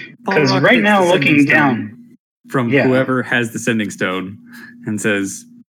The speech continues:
Speaker 2: "Hey, Angloria, what exactly are we looking for? We're about to go in the town, and we're not quite sure where in town it would be."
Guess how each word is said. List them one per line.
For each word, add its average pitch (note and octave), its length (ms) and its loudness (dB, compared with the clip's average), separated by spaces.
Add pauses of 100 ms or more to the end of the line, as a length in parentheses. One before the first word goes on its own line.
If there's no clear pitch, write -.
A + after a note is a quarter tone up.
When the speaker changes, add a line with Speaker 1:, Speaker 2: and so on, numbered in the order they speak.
(580)
Speaker 2:
"Hey, G#2 360 0 (300)
Angloria, A2 640 -2 (340)
what C5 140 -4
exactly C#4 500 0
are F#3+ 100 0
we C3+ 120 2
looking A#2+ 320 -2
for? F2+ 420 -6 (420)
We're - 140 -6
about B4 260 -2
to A#3+ 60 2
go G3+ 160 4
in F#3+ 100 0
the D3+ 80 0
town, A#2 540 -2 (180)
and D3 120 -10
we're G3+ 120 -2
not F#4 340 -2
quite A3+ 280 -4
sure F3 560 0 (400)
where E3+ 680 0
in D#3 260 0
town C#3+ 340 -2
it B2 120 -4
would G#2 180 -2
be." D#2 260 -12